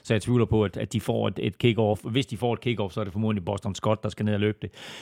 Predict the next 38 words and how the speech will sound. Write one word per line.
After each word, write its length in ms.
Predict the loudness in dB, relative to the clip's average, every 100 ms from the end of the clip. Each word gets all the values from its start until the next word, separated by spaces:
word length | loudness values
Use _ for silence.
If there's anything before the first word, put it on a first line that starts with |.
| -6
Øhm, 500 | 0 2 2 0 -4 -8 _ -6
og 100 | 2
så 80 | 4
har 340 | 6 2 0 2
Eagles, 400 | 4 2 -2 -2 2
øh, 680 | 4 4 2 2 0 0 0
ligesom 240 | -2 -2
de 140 | -2 -2
hed 140 | -4
Brett 200 | -6 -2
Kern 280 | 4 4 4
ind 240 | 2 0
midt 180 | -2 -2
i 40 | -2
sæsonen, 320 | 0 0 0
så 100 | 0
hævde 180 | 0 2
de 80 |
også 200 | 0 0
en 100 | -4 2
punt 240 | 2 4
returner 420 | -2 0 2 2 2
ind 180 | 0
midt 160 | 0 0
i 60 | -2
sæsonen, 340 | 2 2 2
der 60 | 2
hedder 160 | 2
Britton 380 | 2 -2 0 0
Covey. 420 | 6 6 6 0 -4 -18 -18 -18 -4
Øh, 300 | 0 0 0
det 80 | -2
var 100 | -2
i 80 | -6 -8
oktober-agtigt 720 | -12 -4 -4 -2 -4 -4 -4 -4
et 40 |
eller 120 | -2 -2
andet, 240 | -2